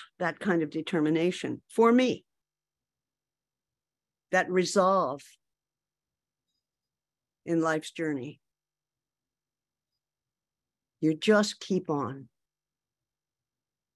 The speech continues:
And that same power and energy can be seen in Manjushri, who carries a sword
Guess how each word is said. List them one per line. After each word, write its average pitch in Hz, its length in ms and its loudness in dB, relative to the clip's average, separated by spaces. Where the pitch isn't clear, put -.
And 190 180 4
that 233 200 4
same 220 640 2
power 196 440 0
and 143 120 -4
energy 170 800 -4
can 170 140 -2
be 170 100 -4
seen 180 280 0
in 160 120 0
Manjushri, 160 840 -4
who 185 80 2
carries 180 360 4
a 165 60 0
sword 160 600 0